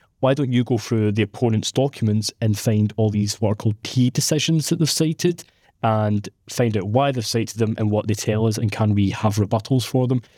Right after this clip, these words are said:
And so I just spent a few days going through the T decisions, reading through them and writing short summaries f-, about them.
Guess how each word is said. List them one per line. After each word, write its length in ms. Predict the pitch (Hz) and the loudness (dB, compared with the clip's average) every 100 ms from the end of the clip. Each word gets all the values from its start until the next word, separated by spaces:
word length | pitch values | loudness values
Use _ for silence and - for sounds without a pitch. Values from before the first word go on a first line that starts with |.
| - | -4
And 100 | 131 | 0
so 100 | 113 | 2
I 80 | 156 | 0
just 200 | 160 120 | 0 -4
spent 340 | - 110 107 - - | -2 -2 -2 -6 -10
a 60 | 104 | -4
few 160 | 123 | -2
days 200 | 113 107 | 0 0
going 200 | - 107 | 0 -2
through 180 | - 143 | 0 0
the 80 | 120 | 0
T 220 | - 107 | -2 -4
decisions, 640 | 104 - 104 104 104 101 - _ _ _ _ _ _ | -2 -2 0 2 0 -2 -8 _ _ _ _ _ _
reading 340 | 123 135 127 110 | -2 0 2 0
through 240 | - 110 | 0 0
them 200 | 107 107 - _ _ | 2 0 -4 _ _
and 260 | 107 107 101 | 0 0 0
writing 320 | 113 107 107 | 0 2 2
short 260 | 107 117 - | 0 -2 -2
summaries 400 | 127 127 139 135 | 0 2 0 -2
f-, 180 | - - - | -8 -12 -4
about 220 | 127 127 | 0 0
them. 120 | 127 | 0